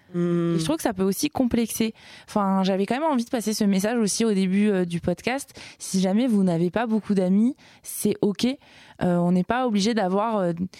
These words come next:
Speaker 2: des milliers d'amis, euh, pour se dire, waouh, euh, genre, je suis, c'est quelqu'un de populaire ou tu vois.
Speaker 1: Je suis quelqu'un d'aimé.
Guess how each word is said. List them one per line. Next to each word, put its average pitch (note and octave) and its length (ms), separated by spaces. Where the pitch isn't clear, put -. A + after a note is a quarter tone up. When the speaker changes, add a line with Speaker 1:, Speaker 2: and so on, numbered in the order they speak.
Speaker 2:
des F#3 160
milliers A3 400
d'amis, G#3 500
euh, F#3 240
pour E3+ 120
se F3 80
dire, G3 200
waouh, G#3+ 300
euh, F3 160
genre, F3 320
je D#3+ 80
suis, E3+ 360
c'est - 120
quelqu'un F#3+ 240
de F#3+ 80
populaire G3+ 800
ou G3 80
tu G3 140
vois. C4 200
Speaker 1:
Je - 60
suis - 80
quelqu'un F3+ 240
d'aimé. F3+ 500